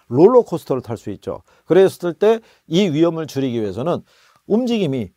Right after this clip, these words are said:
반대로 가는 자산에 분산 투자하게 되면 여기서 발생하는 리스크를 여기서 발생하는 수익률로 상쇄시켜 갈 수 있다는 얘기죠.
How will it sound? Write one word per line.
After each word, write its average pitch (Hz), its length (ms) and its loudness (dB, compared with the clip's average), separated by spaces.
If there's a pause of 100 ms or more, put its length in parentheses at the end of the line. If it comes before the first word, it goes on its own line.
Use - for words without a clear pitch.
(140)
반대로 190 560 2
가는 165 300 -6
자산에 131 460 -4
분산 160 460 -6
투자하게 110 420 -6
되면 104 380 -2 (440)
여기서 202 480 4
발생하는 151 580 -2
리스크를 113 680 -4 (240)
여기서 170 360 4
발생하는 143 560 -4
수익률로 135 500 -6
상쇄시켜 214 600 -8
갈 107 100 -4
수 - 120 -12
있다는 131 280 -6
얘기죠. 73 340 -10